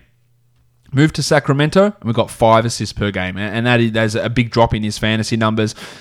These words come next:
that did cause that. He was a little bit of a steal this se-, season, 'cause the year before that, he was the eighty-sixth ranked player, so jumped up to thirty-eight despite only playing fifty-five games. So a bit of a jump up.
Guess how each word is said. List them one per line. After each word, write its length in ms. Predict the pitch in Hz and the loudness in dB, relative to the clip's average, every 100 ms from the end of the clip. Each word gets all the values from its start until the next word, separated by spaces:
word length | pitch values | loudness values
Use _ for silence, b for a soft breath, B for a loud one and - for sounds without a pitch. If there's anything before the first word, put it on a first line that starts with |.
| B | B
that 140 | 120 | -2
did 220 | 110 120 - | 0 -2 0
cause 300 | 117 117 117 | 2 2 2
that. 120 | 117 | 2
He 80 | 170 | 4
was 100 | 175 | 4
a 40 | |
little 140 | 220 | 4
bit 100 | 196 | 2
of 40 | 139 | 2
a 40 | |
steal 340 | 127 - 135 147 | -2 0 2 2
this 160 | 147 | 0
se-, 220 | - 151 | 0 0
season, 280 | 135 147 180 | 0 -2 -2
'cause 140 | 156 117 | -4 -2
the 80 | |
year 120 | 127 151 | 0 2
before 340 | 143 135 131 | 0 2 4
that, 320 | 123 120 - B B B | 6 4 2 B B B
he 160 | - 117 | 0 2
was 400 | 117 117 113 113 | 4 4 4 2
the 120 | 120 | 0
eighty-sixth 560 | 110 113 107 - 123 - | 0 -2 -2 -4 -4 -2
ranked 280 | 127 127 - | -2 -2 0
player, 200 | 131 160 | 2 2
so 140 | 123 | 0
jumped 300 | 110 123 123 | -2 -2 -2
up 120 | 113 | -4
to 100 | - | -4
thirty-eight 460 | - 110 107 110 117 | 0 0 2 0 -2
despite 320 | 98 117 113 | -4 0 2
only 160 | 107 104 | 2 -2
playing 260 | 107 104 | -4 -6
fifty-five 640 | - 110 101 - 98 98 98 | -6 -8 -8 -4 -4 -2 0
games. 260 | 110 147 | 0 0
So 100 | 131 | 0
a 40 | 117 | 2
bit 120 | 147 | 2
of 100 | 120 | 0
a 40 | |
jump 320 | 113 120 117 117 | 0 0 2 2
up. 180 | 113 | 2